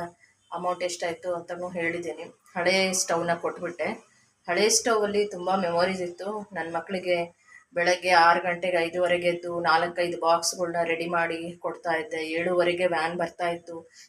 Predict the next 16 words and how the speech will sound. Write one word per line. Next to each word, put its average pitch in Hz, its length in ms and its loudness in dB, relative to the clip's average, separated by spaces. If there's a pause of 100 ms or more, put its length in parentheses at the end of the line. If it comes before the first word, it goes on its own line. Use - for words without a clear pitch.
ಏಳುವರೆಗೆ 180 420 2
ಸರಿಯಾಗಿ 180 600 4
ಅವ್ರಿಗೆ 170 280 2
ನಾಲ್ಕೈದು 170 480 0
ಬಾಕ್ಸ್‌ನ 160 380 0 (160)
ಟಿಫಿನ್ 175 300 -10
ಬಾಕ್ಸ್ 160 240 -4
ರೆಡಿ 160 200 -6
ಮಾಡ್ತಾ 160 340 -8
ಇದ್ದೆ. 160 300 -4
ಕಾಫಿ, 165 560 -2
ಬೋರ್ಮಿಟಾ, 170 720 -2 (580)
ಫಿಲ್ಟರ್ 175 380 -6
ಕಾಫಿ, 160 500 -4 (440)
ಹಾಲ್ 180 280 4
ಕಾಯಿಸೋದು 165 760 -4